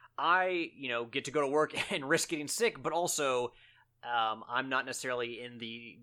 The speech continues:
demographic of the at ri-, I'm not the, at the at-risk demographic, really. So, um, that's just kinda what's going on for me, uh, in regards to coronavirus. The kids are out for three weeks, um, including spring break, so the kids get two days,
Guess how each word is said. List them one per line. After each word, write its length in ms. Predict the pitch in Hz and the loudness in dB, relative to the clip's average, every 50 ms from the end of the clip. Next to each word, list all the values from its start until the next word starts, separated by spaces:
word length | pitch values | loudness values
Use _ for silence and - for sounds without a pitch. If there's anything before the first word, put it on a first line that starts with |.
| 113 - | -8 -4
demographic 600 | 131 127 123 - 127 117 117 - - 120 - - | -4 -4 0 4 4 4 4 4 0 -4 -4 -4
of 300 | - 120 113 107 107 107 | -4 -4 -4 -4 -6 -10
the 220 | 120 113 113 117 - | -10 -10 -10 -10 -8
at 180 | 123 123 123 | -8 -8 -6
ri-, 120 | 123 127 113 | -4 0 2
I'm 140 | 117 139 147 | 2 4 4
not 200 | 147 143 131 - | 4 2 2 0
the, 120 | 143 123 | -2 0
at 220 | 123 123 120 117 - | 2 2 2 2 -2
the 140 | 127 120 - | -6 -6 0
at-risk 420 | 131 135 135 123 120 120 113 - - | 2 2 2 2 0 -4 -4 -4 -4
demographic, 520 | 123 113 110 - 120 110 101 95 104 104 - - | -6 -6 -4 -2 -2 -2 -2 -4 -8 -12 -12 -10
really. 260 | 117 107 107 104 104 | -10 -8 -8 -8 -8
So, 380 | - - - 113 107 104 101 - - - - - - | -6 -4 -2 -2 -2 -2 -4 -6 -8 -8 -10 -10 -4
um, 440 | - 110 110 110 107 104 104 104 - _ _ - | 0 2 2 2 2 -2 -4 -8 -14 _ _ -2
that's 180 | 156 165 - | -2 -2 -2
just 280 | - 202 180 - - - | -4 -10 -12 -12 -6 -2
kinda 200 | - 165 170 160 | 0 2 2 2
what's 200 | 151 156 151 - | 2 0 0 0
going 240 | - - 147 151 143 | -2 0 2 2 4
on 140 | 139 139 127 | 2 2 0
for 100 | - 127 | -2 -4
me, 260 | 117 123 127 123 113 104 - - 117 113 | -4 -2 0 0 -2 -4 -6 -10 -8 -4
uh, 260 | 110 107 104 104 101 110 | -4 -2 -2 -2 -4 -6
in 80 | 110 | -6
regards 400 | 113 110 104 117 113 110 104 - - | -8 -6 -4 -4 -4 -4 -4 -8 -10
to 200 | - 120 113 110 | -10 -10 -10 -8
coronavirus. 460 | - 117 113 110 107 110 110 - - | -6 -6 -6 -4 -4 -4 -4 -6 -6
The 80 | 127 | -8
kids 480 | - - 143 135 135 123 117 - - - _ _ _ _ _ - | -2 0 0 0 0 -2 -6 -10 -10 -12 _ _ _ _ _ -4
are 160 | - 120 123 | 6 10 10
out 220 | 123 123 123 - - | 10 10 8 4 -4
for 80 | 127 | -10
three 280 | 113 - - 131 123 123 | -10 -10 -8 -6 -6 -6
weeks, 420 | 113 117 120 123 117 - - - - | -4 -4 -4 -4 -4 -6 -8 -8 -4
um, 440 | 117 120 110 107 104 107 104 107 107 | -2 -2 0 0 -2 -2 -6 -8 -12
including 640 | - 117 - - 127 123 120 120 117 117 117 113 - _ _ _ _ _ _ | -12 -10 -8 -6 -4 -4 -4 -4 -6 -8 -10 -16 -20 _ _ _ _ _ _
spring 220 | _ - - 123 117 | _ -6 -4 -2 2
break, 220 | 113 123 127 123 | 2 2 2 2
so 100 | - - | -2 -8
the 60 | - | -8
kids 220 | - - 135 120 - | -4 -4 -4 -4 -4
get 160 | 131 117 - | -6 -8 -6
two 160 | - - 147 | -6 -4 0
days, 420 | 135 131 127 127 127 120 - - | 0 2 2 2 0 -2 -4 -6